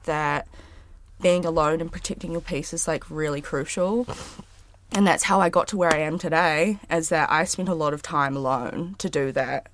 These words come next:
And it's a really scary place, but it's so worth it 'cause you really find yourself.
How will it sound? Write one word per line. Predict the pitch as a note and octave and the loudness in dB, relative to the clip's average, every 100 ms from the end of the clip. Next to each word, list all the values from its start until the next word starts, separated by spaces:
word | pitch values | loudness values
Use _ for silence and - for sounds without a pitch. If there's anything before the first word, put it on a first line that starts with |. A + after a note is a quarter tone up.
| - | -4
And | D#3 D3 - | -2 -2 -2
it's | F3 | 0
a | F3+ | 2
really | E3+ E3+ | 4 4
scary | E3 - E3 D3 D3 | 4 0 0 -2 -2
place, | - - - G3+ G#4 A#4 - | -6 -8 -2 0 0 0 -2
but | - F3 - | 4 4 4
it's | - E3+ - - - - - - | 2 0 2 -2 -2 -12 -20 -10
so | - - F#3+ | 0 4 4
worth | E3 D#3+ G3 | 6 4 2
it | C#4 F4 | -2 -4
'cause | - G3+ | -6 -4
you | G3+ | -2
really | G#3 | 0
find | G#3 - E3 F#3 | 0 2 2 2
yourself. | G#3 - A3 C4 E4 - | -2 -4 -2 -2 -4 -12